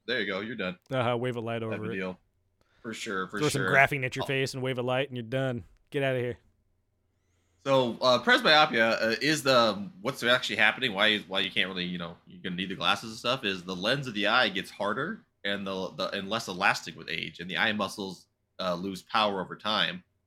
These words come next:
Speaker 1: and thus it becomes more difficult to focus on things that are close up, especially when they're small.
Speaker 2: Hmm.
Speaker 1: And so this drug I'm talking about is called, I think you, I'm gonna guess they pronounce it Vuity,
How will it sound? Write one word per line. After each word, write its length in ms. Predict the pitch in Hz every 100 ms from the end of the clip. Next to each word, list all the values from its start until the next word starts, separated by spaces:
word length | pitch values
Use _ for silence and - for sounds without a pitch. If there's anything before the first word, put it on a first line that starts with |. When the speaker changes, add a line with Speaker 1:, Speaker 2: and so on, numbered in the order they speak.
| _ -
Speaker 1:
and 120 | 92
thus 160 | 107
it 60 | 104
becomes 320 | 101 107 101
more 140 | 95 95
difficult 580 | 113 113 104 101 95 - _ _ _ _ -
to 60 | 101
focus 360 | 113 117 117
on 160 | 98 90
things 200 | 95 98
that 80 | 92
are 120 | 90
close 320 | - 107 98
up, 300 | 127 104 - _ _ _ _
especially 300 | - 104 107
when 140 | 95
they're 100 | 87 80
small. 640 | - 117 131 92 117 135 _ _ _ _ _ 240
Speaker 2:
Hmm. 100 | 170
Speaker 1:
And 200 | 82 90
so 540 | - 104 95 92 92 87 _ _ _
this 140 | 92
drug 340 | - 139 180 117
I'm 120 | 104
talking 260 | 107 101 98
about 260 | 98 101
is 120 | 98 -
called, 360 | 117 107 92 - _ _ _ _ _ _ _ -
I 40 |
think 140 | 135 -
you, 80 | -
I'm 180 | 117 127
gonna 200 | 160 180
guess 260 | 156 170
they 160 | - 135
pronounce 380 | 156 120 123 123
it 100 | 90
Vuity, 640 | 87 117 117 98 95 85